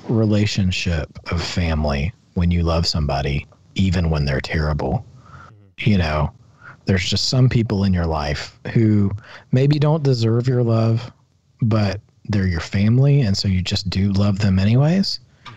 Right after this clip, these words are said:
Speaker 1: and you can't really explain it and stuff. And, and, and I wonder if part of that is in there where he's just like, "Well, you know,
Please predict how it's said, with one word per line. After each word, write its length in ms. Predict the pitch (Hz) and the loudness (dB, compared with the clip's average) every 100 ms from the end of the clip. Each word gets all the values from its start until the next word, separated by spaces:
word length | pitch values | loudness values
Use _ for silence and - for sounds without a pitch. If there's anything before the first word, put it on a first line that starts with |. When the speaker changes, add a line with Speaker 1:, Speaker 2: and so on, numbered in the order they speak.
| - - - 107 | -20 -20 -4 0
Speaker 1:
and 80 | |
you 60 | 101 | 0
can't 240 | 101 113 113 | 0 -2 0
really 260 | 104 101 | 0 0
explain 460 | 95 - - 98 104 | -2 -4 -2 0 2
it 120 | 110 - | 0 -2
and 120 | 107 | -4
stuff. 400 | - 107 104 - | 0 0 0 0
And, 180 | 85 80 | -2 -2
and, 100 | 92 | -2
and 160 | 92 110 | 0 2
I 40 | |
wonder 480 | 107 104 123 127 113 | 4 4 4 4 4
if 240 | 101 - - - - - - | 0 -2 -10 -20 -20 -20 -10
part 220 | - 120 117 | -2 0 2
of 100 | 101 | 2
that 300 | 104 113 - | 2 0 -2
is 160 | 107 95 | -2 0
in 180 | 101 117 | 2 2
there 340 | 120 127 131 - | 4 2 0 -2
where 120 | 107 | 0
he's 140 | 107 | 0
just 180 | 113 107 | 0 -2
like, 220 | 110 101 | -2 0
"Well, 360 | 98 107 127 - - | 0 0 0 -4 -8
you 80 | - | 0
know, 240 | 101 104 | 2 2